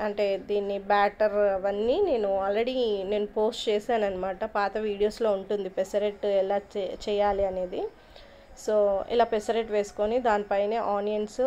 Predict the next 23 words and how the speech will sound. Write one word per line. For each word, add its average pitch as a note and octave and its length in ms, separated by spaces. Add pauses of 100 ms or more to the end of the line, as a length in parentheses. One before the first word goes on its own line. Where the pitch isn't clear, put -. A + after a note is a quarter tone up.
అల్లం G#3 320
ముక్కలు, G#3 480
పచ్చిమిర్చి G#3 540
ముక్కలు, G#3 460 (400)
అలాగే G#3 380
జీలకర్ర G3 460 (1080)
వేసి A#3 640 (100)
అలా A3+ 240
నెయ్యితో G#3+ 500
కాల్చుకొని G#3+ 600
తినండి. G#3 480
సూపర్ - 520
అంటే G#3 220
సూపర్ G#3+ 360
ఉంటుంది. G3 640 (420)
ఎప్పుడైనా C#4+ 440
సరే A#3 260
ఆయిల్ B3 440
కంటే B3+ 600
ఇలా A3+ 260 (840)
నెయ్యి B3 260
వేసుకొని A3+ 460
కాల్చండి G3+ 680